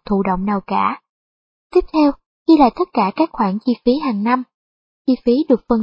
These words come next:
ra làm bốn hạng mục. Chi phí cá nhân, bao gồm cả làm từ thiện,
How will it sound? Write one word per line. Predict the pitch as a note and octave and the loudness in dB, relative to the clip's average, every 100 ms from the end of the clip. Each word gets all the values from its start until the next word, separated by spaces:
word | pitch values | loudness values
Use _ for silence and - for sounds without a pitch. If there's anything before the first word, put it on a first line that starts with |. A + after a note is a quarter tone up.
| G#3+ | 0
ra | A#3 A3+ | 2 2
làm | G#3+ F#3+ | 0 -2
bốn | G3+ A3 | -2 -4
hạng | C#4+ G#3 G#3 | -6 -4 -2
mục. | G3+ _ _ _ _ _ - | -2 _ _ _ _ _ 0
Chi | C#4 - | 0 2
phí | D4+ | 0
cá | - | 2
nhân, | D#4+ D4+ C#4+ C4+ _ _ _ - | 0 0 0 -2 _ _ _ 0
bao | C#4 B3+ | 2 4
gồm | B3 A3 G3+ - | 2 2 -2 -4
cả | G3 A#3+ | -4 -2
làm | B3+ G#3 | -2 -2
từ | G#3+ G#3 | -2 -4
thiện, | - G3 F#3 | -2 -2 -2